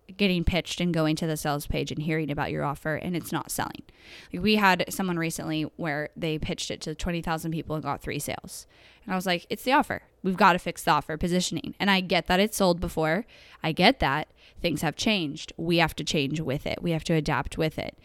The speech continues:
So one thing to learn from this is that, like I said, in business,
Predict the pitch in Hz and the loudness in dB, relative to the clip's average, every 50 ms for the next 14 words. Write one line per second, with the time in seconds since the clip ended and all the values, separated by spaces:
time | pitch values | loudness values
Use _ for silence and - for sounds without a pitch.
0 | - - - - - - - - - 208 185 175 175 175 - - - _ _ _ | -20 -20 -20 -20 -20 -18 -10 2 4 6 8 8 8 6 4 2 -4 _ _ _
1 | _ - 185 196 208 220 - 277 254 240 - 196 175 165 170 170 175 180 190 208 | _ -2 0 2 4 4 4 4 4 4 2 0 0 2 2 2 2 2 2 2
2 | - 190 175 165 156 151 139 135 156 - - - 165 160 165 170 151 143 - - | 0 0 0 2 2 2 0 0 -2 -6 -6 -6 -6 -2 0 2 2 2 2 0
3 | _ _ _ _ _ - - 170 165 165 - 165 165 - 185 175 165 - - - | _ _ _ _ _ -6 -2 0 0 0 0 -2 -2 2 2 2 2 2 -2 -10
4 | - _ - 180 185 180 175 170 185 190 220 226 214 220 202 180 175 - | -16 _ -4 -2 -2 -2 0 2 4 4 4 4 2 0 0 0 -2 -4